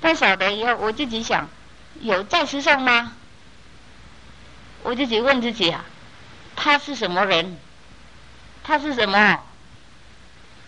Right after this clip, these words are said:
我还不了解啊，我到现在还不知道在世上是谁。他来多久？是为什么走？什么时候走？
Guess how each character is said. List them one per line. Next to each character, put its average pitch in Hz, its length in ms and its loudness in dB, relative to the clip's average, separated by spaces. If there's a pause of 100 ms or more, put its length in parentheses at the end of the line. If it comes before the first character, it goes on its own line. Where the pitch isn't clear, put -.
(640)
我 208 200 0
还 208 140 2
不 247 140 -6
了 226 240 0
解 175 200 -6
啊， 131 160 -2 (2000)
我 - 100 -2
到 294 180 4
现 294 200 -4
在 269 100 2
还 214 140 0
不 247 160 -8
知 240 340 -8
道 233 160 4
在 233 240 -4
世 214 140 -12
上 220 200 -2
是 208 140 -16
谁。 127 320 -12 (3250)
他 277 140 4
来 196 160 4
多 233 260 0
久？ 175 540 0
是 180 300 -14
为 233 180 0
什 170 140 -6
么 175 160 -2
走？ 156 420 0
什 185 140 -6
么 180 100 0
时 180 100 -4
候 165 160 4
走？ 143 440 -2